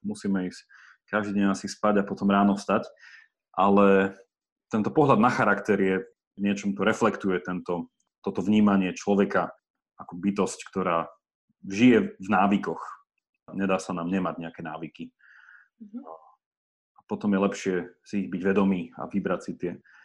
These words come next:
Speaker 2: Tie
Speaker 1: správne.
Speaker 2: správne.
Speaker 1: No. Ktorý, a toto by som už tak pomaly pri pokročilom čase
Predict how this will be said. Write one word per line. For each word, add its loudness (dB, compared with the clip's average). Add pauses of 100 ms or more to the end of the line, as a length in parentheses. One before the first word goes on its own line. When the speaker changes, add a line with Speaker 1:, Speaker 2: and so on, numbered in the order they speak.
(460)
Speaker 2:
Tie -10
Speaker 1:
správne. -4
Speaker 2:
správne. -12
Speaker 1:
No. -8 (1200)
Ktorý, 2 (920)
a -4
toto -4
by 2
som 2
už -8
tak -2 (160)
pomaly 6 (960)
pri -14
pokročilom 2
čase 0